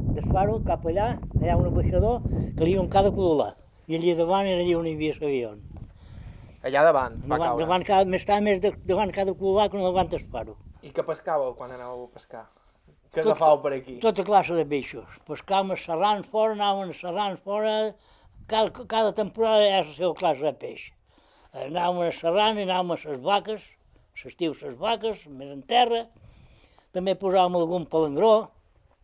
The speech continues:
Speaker 1: i pescàvem de nit, pues anàvem de vegades al port, anàvem a pescar el besuc, que deia, hi havia un joi, calmars, tota classe de cosa.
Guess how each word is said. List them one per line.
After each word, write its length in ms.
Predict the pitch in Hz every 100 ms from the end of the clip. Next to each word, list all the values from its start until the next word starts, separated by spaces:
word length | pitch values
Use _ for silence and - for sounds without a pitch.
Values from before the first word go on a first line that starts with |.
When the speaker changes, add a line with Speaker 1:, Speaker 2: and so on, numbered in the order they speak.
| _ _ _ _ _ _ _ _
Speaker 1:
i 260 | 214 185 165
pescàvem 600 | 135 156 - 165 160 160
de 80 | 160
nit, 180 | 160 156
pues 120 | - 151
anàvem 300 | 160 160 151
de 60 |
vegades 320 | 151 147 143 -
al 120 | 151
port, 240 | 139 147 143
anàvem 220 | 143 147
a 40 | 131
pescar 280 | 143 - 135
el 60 |
besuc, 380 | 135 139 196 -
que 80 | 151
deia, 160 | 180 196
hi 60 |
havia 160 | 156 143
un 220 | 135 127
joi, 320 | - 220 214 196 _
calmars, 480 | 147 131 208 220 - - _ _ _ - - -
tota 240 | 269 151
classe 240 | - 151 151
de 80 | 135
cosa. 320 | - 113 117